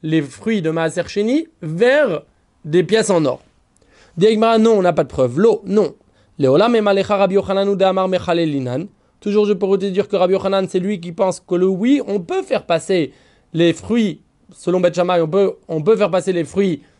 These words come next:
de Maaser Sheni vers des pièces en or. Alors,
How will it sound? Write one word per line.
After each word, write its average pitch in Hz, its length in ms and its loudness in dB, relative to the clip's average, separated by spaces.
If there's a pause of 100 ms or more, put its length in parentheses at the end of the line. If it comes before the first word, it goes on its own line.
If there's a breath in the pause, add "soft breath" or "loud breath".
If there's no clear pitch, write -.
(220 soft breath)
de 160 520 2
Maaser 175 300 -2
Sheni 190 260 -2
vers 180 160 2
des 170 100 0
pièces 165 280 0
en 123 140 -6
or. 180 340 0 (640 soft breath)
Alors, 123 320 0